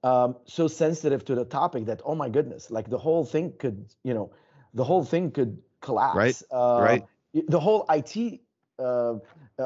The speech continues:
Speaker 1: our whole I T construct can, can collapse. Uh, you know, and this was very early on, I think nineteen eighty-four, if I remember, um, if I'm not mistaken. Um, and, um, so, I mean, I think these are some of my suggestions in terms of, um, um,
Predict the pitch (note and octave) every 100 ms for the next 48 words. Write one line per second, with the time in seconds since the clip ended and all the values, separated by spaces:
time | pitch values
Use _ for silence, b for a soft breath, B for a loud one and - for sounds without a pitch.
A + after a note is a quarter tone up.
0 | - B2+ E3+ F3 - C3+ F#3 E3 D3 C#3
1 | A#2+ A2+ A#2+ A#2 - B2 A2+ A#2 A#2 B2+
2 | - C3 A#2+ B2+ A#2 A#2 D3 E3+ A2+ A2+
3 | B2 G2+ A#2+ A#2 A2+ A#2 B2 A#2+ B2 A2
4 | A2+ B2+ A#2 A2 G#2+ G#2 A2 A2+ - A2+
5 | A#2 A2+ A2 A#2 A#2 B B D3 - A2+
6 | A2 G#2+ G#2+ - A2+ A#2+ A2+ A#2+ - A#2+
7 | A2+ A#2+ A2 B D#3 A#2+ - B2+ B2 B2
8 | A#2+ A#2+ B2 - _ C3+ C3+ C#3 A#2 C3+
9 | B2 A#2+ - E3 D3 C#3+ E3 D#3 D#3+ F#3
10 | C#3+ F3+ C#3 C3 D#3+ D3 C3+ B2+ - G#2+
11 | B2 B2+ - C3 A#2+ A#2 - C3+ A#2 A#2+
12 | A2 F#2+ - - G#2+ G#2+ G#2 G2+ G2 B
13 | B B B _ A#2+ A2+ G#2+ G#2+ G#2 G#2